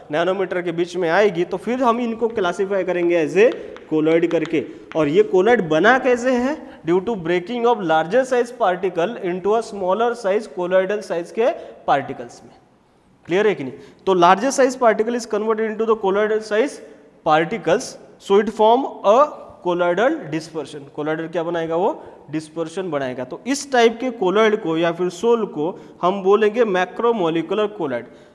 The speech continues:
तो आपको नाम से ही याद रखना है कि multimolecular मतलब बहुत सारे molecule से बनने वाला, और macromolecular मतलब बड़े size particle से छोटे size particle में ब-, convert होके colloid बनने वाला, ठीक। इसका example तो हमने already देखा है, that is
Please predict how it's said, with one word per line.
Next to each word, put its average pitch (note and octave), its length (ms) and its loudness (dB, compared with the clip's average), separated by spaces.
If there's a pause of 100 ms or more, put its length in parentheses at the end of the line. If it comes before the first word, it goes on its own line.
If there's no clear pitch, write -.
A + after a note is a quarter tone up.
(180)
तो A3 60 4
आपको G#3+ 280 2
नाम A3+ 320 6
से C#4 160 -2
ही C4+ 80 4
याद G3+ 180 6
रखना D#3+ 220 -2
है D#3+ 60 -2
कि F#3 80 -4
multimolecular A#3 720 0
मतलब A#3 320 -2
बहुत F#3 220 -2
सारे A3 160 0
molecule A#3 360 0
से A#3+ 120 0
बनने A#3 240 2
वाला, A#3 220 4 (360)
और E3 120 0
macromolecular A#3 720 0
मतलब A3+ 320 -2
बड़े F#3+ 200 4
size A#3+ 260 -2
particle G3 400 0
से B3+ 120 -6
छोटे B3 240 -6
size A3 240 -6
particle E3 360 -4
में A3+ 200 -2 (360)
ब-, D3 180 -6
convert E3+ 400 -2
होके F3 240 -2
colloid E3+ 380 -2
बनने D3 360 -2 (260)
वाला, A#2+ 340 -8 (240)
ठीक। D#4 240 -2 (280)
इसका A#3 280 2
example A#3+ 380 2
तो A#3+ 160 -4
हमने B3 140 0
already A3 320 0
देखा G#3+ 240 0
है, C4+ 80 0
that G3 180 -2
is D4+ 200 -6